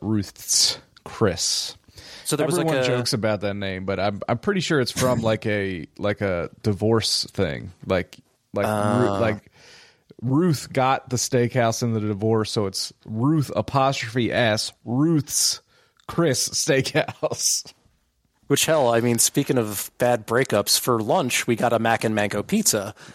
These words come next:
Speaker 1: Oh.
Speaker 2: And that's, like, Manco and Manco now, but I still,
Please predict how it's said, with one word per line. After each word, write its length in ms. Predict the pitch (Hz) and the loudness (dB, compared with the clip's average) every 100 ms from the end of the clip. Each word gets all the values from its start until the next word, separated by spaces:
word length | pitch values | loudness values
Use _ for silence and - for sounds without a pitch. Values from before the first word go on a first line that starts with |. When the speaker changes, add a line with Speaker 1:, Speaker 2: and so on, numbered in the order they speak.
| - | -6
Speaker 1:
Oh. 260 | 120 147 160 | -2 0 2
Speaker 2:
And 380 | 123 117 117 104 _ _ _ - | 2 2 -2 -6 _ _ _ -2
that's, 260 | 131 143 139 | 0 2 4
like, 340 | 123 - - | 2 0 -8
Manco 500 | 123 113 170 165 123 | -4 0 2 2 2
and 120 | 104 | 2
Manco 320 | 104 101 113 98 | 0 0 -2 -2
now, 280 | 98 98 | 0 -2
but 120 | 101 131 | 0 0
I 60 | |
still, 280 | 143 220 175 | 2 2 0